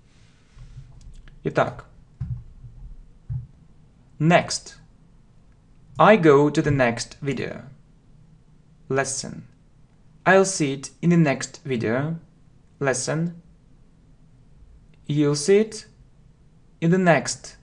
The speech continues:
example. In the next level. Друзья мои, я желаю вам, значит, отличного повторения. Значит, ещё может быть такое полезное упражнение. Проделать контрольное ещё раз.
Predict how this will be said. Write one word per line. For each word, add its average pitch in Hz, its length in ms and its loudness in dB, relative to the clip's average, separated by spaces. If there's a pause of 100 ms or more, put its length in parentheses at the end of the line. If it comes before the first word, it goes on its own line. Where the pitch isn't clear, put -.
(180)
example. 139 600 -2 (1400)
In 170 80 2
the 180 80 2
next - 520 -2 (380)
level. 147 600 0 (1000)
Друзья 147 320 2
мои, 147 120 2
я 139 60 -2
желаю 151 240 6
вам, 123 360 4 (300)
значит, 143 180 -6
отличного 151 300 -2
повторения. 220 600 2 (320)
Значит, - 240 0
ещё 180 140 2
может 160 180 2
быть 147 160 0
такое 156 300 2
полезное 151 320 2
упражнение. 180 520 0
Проделать 156 380 2
контрольное 156 380 2
ещё 151 160 0
раз. 196 400 0